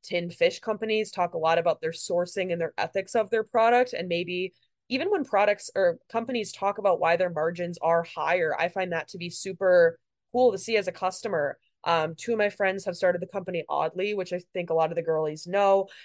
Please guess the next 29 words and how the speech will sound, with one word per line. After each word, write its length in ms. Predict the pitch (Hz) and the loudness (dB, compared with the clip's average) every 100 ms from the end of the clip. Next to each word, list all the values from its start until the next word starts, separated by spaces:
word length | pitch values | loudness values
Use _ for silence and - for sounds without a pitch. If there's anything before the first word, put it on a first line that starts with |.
| - - | -18 -2
Um, 300 | 175 160 151 | 0 0 0
they're 100 | 160 | -4
two 200 | - 196 | -4 -12
Stanford 540 | - 175 170 175 175 | -4 -2 0 -2 -2
grads 340 | 175 170 170 165 | 2 4 4 4
that 160 | 165 | -2
started 380 | - - 170 170 | -2 -2 0 0
a 100 | 156 | -4
clothing 380 | - 175 170 175 | -2 2 2 0
company 460 | 180 208 226 254 262 | -6 -8 -2 -2 -2
to 160 | 240 | -4
repurpose 640 | 165 170 170 170 170 175 175 - | -8 -10 -4 -4 2 2 0 0
old 320 | 170 170 165 | 6 6 6
dead 180 | 160 160 | 2 -2
stock 260 | - 165 - - | -4 -6 -6 -6
fabric 420 | 151 165 175 170 | -2 2 2 0
into 240 | 170 170 - | -6 -12 -14
clothing. 640 | - 156 165 196 214 233 220 - - - | -6 -2 0 2 2 0 -8 -18 -12 0
And 360 | 180 175 165 - | 2 2 0 -4
they 120 | 196 | -4
do, 160 | 254 | 2
like, 200 | 262 247 | 4 4
pricing 460 | - 185 214 254 220 | 2 0 0 -2 0
videos 360 | 165 156 156 160 | 0 2 -2 -2
on 160 | 170 170 | -4 -4
TikTok 480 | 220 - 196 160 | -10 -6 -2 -2
talking 360 | - 190 180 196 | -2 -2 -2 -2
about, 240 | 185 175 | 2 4
like, 280 | 175 175 165 | 4 2 2